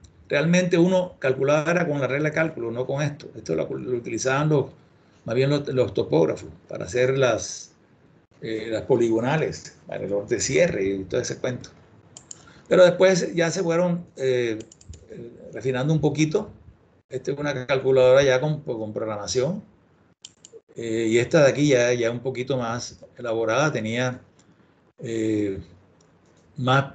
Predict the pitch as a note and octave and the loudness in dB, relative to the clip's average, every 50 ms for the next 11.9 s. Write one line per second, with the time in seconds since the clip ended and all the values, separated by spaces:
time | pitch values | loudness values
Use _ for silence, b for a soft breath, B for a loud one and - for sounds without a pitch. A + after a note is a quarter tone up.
0 | - - C#3+ C3 C3 C#3 C3+ B2+ - - - _ - - C#3+ D3 C#3+ D#3 D3+ C#3+ | -8 -6 -2 0 0 0 0 -2 -4 -8 -18 _ 0 2 2 4 4 4 4 4
1 | C3+ B2+ A#2+ A#2+ A#2 A2 A2 - C3 C3+ E3 G3 F#3 D3 - - - _ _ _ | 4 2 2 0 -2 -2 -2 0 0 0 0 0 -4 -6 -8 -10 -20 _ _ _
2 | - _ _ _ _ _ _ _ _ _ _ _ _ _ _ _ _ _ - B2 | -20 _ _ _ _ _ _ _ _ _ _ _ _ _ _ _ _ _ -4 -2
3 | B2+ C3+ C3 - D3+ B2 A2 G2+ G#2+ G#2+ A2 C#3 F3+ F#3+ G3 D#3+ - - - - | -2 -2 -2 -2 -2 -4 -4 -2 0 2 2 2 0 -2 -4 -10 -10 -12 -18 -20
4 | - - _ _ _ _ _ _ _ _ _ _ _ _ _ _ _ _ _ _ | -20 -20 _ _ _ _ _ _ _ _ _ _ _ _ _ _ _ _ _ _
5 | _ _ _ - - _ _ _ - _ _ _ _ - _ _ _ _ _ _ | _ _ _ -20 -20 _ _ _ -20 _ _ _ _ -20 _ _ _ _ _ _
6 | _ _ _ _ _ _ _ _ _ _ _ _ _ _ _ _ _ _ _ _ | _ _ _ _ _ _ _ _ _ _ _ _ _ _ _ _ _ _ _ _
7 | _ - - _ - C#3 C#3 C3+ E3+ F3+ F3 C3 - - - - - - B B | _ -20 -18 _ -4 -4 -2 2 4 4 4 4 2 -2 -12 -18 -20 -20 B B
8 | B B B B B B B B B B B - _ _ _ - - _ _ _ | B B B B B B B B B B B -20 _ _ _ -20 -20 _ _ _
9 | _ _ - E3+ F#3+ G3 F3 - E3+ E3 A3+ B3 A#3+ A#3 A3 G#3 F3 F#3+ G#3 G3+ | _ _ 2 4 6 6 6 4 2 2 2 2 2 0 0 0 0 -2 -4 -2
10 | G3 G3+ F#3+ F3 E3+ - E3 E3 E3+ F3+ G3 G3+ - _ _ _ _ _ _ _ | 2 4 4 4 4 2 0 2 2 2 0 -2 -4 _ _ _ _ _ _ _
11 | _ _ _ _ - D#3+ D3 D3 E3+ G#3+ A3+ A3 G3+ F3+ D#3 C#3 - - | _ _ _ _ -4 -2 0 2 2 2 2 2 0 -2 -2 -4 -8 -16